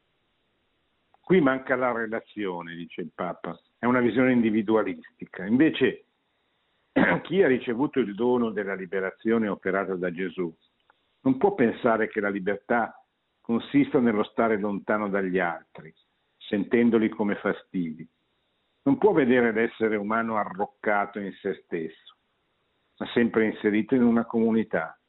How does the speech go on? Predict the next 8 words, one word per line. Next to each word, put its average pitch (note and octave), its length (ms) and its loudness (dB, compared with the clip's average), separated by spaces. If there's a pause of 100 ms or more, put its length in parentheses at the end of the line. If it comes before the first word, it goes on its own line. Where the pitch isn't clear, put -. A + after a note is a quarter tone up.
(920)
La G#2+ 100 -2
dimensione B2 640 4
sociale A#2 560 0
è A#2 60 -2
fondamentale A2 1000 -2
per F#2 160 -8
i F2+ 120 -10
cristiani D#2+ 640 -14